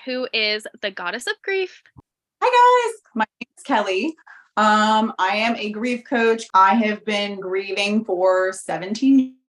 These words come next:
Speaker 2: years now. I lost my dad when I was seventeen. I lost my sister when I was twenty-three. And then I lost my mom when I was thirty-one.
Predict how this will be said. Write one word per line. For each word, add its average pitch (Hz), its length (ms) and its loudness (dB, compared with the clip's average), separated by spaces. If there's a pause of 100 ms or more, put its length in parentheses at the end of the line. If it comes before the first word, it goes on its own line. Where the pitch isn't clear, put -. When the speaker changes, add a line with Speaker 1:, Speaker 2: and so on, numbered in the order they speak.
(320)
Speaker 2:
years 165 320 -10
now. 170 440 0 (440)
I 190 140 -2
lost 196 340 2
my 226 160 -2
dad 196 460 2
when 190 120 -8
I 185 140 -4
was 185 260 -10
seventeen. 190 840 -2 (840)
I 196 140 0
lost 190 380 0
my 185 280 -2
sister 285 460 -6
when 254 120 2
I 226 100 0
was 233 140 -4
twenty-three. 190 680 -6 (460)
And 214 100 -2
then 214 100 2
I 202 100 0
lost 196 320 2
my 202 100 2
mom 190 280 0
when 185 100 -2
I 180 100 -4
was 180 160 -10
thirty-one. 175 680 -6